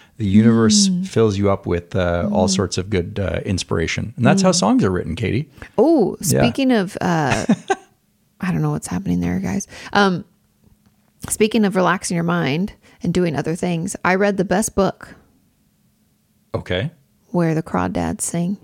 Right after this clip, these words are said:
Speaker 1: Where did they sing?
Speaker 2: It's so good, you guys. South Carolina.
Speaker 1: All right.
Speaker 2: What's she saying? Anyways, if you haven't read the book Where the Crawdads Sing, I highly recommend it. It's,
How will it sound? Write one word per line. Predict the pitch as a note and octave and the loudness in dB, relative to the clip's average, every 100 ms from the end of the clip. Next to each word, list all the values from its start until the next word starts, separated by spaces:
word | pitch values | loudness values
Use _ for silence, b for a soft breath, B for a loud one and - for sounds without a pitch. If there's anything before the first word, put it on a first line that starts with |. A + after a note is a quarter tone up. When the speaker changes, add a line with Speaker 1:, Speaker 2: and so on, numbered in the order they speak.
| _ _ _ | _ _ _
Speaker 1:
Where | - F2 | -4 -4
did | F#2 | -4
they | E2+ | -4
sing? | - B2+ G#2+ _ _ | -4 -4 -6 _ _
Speaker 2:
It's | - - | -10 -8
so | - - | -8 -12
good, | - - - | -20 -20 -20
you | - | -20
guys. | - - - - - _ - | -20 -20 -20 -20 -20 _ -12
South | - - - | -8 -6 -8
Carolina. | - F#3+ F#3 G3+ A3+ B3 _ | -8 -6 -4 -2 -4 -6 _
Speaker 1:
All | G2 F2 | -2 0
right. | G#2 A3 - - | 0 -4 -10 -10
Speaker 2:
What's | - | -8
she | - F3 | -8 -8
saying? | - F#3 G#3+ _ B B B B | -4 -4 -4 _ B B B B
Anyways, | - B3 G3 D3 - - _ _ _ - | 0 2 2 -2 -6 -12 _ _ _ -4
if | G#3 G3 | -2 0
you | |
haven't | G#3 B3+ B3 | 2 2 2
read | G#3 | 2
the | F#3 | 0
book | F3+ - | -2 0
Where | F3+ | -2
the | E3 | 0
Crawdads | F3+ D#3+ D#3+ - | -2 0 -2 -2
Sing, | - C3+ | -4 -4
I | C#3 | -4
highly | F3+ - B3+ B3 G3 | -4 0 2 2 2
recommend | D#3 C#3+ A#2+ C3+ | 0 -4 -4 -2
it. | E3 - B B B B - | -4 -4 B B B B -2
It's, | G#3 - - - - | -2 0 -2 -2 -4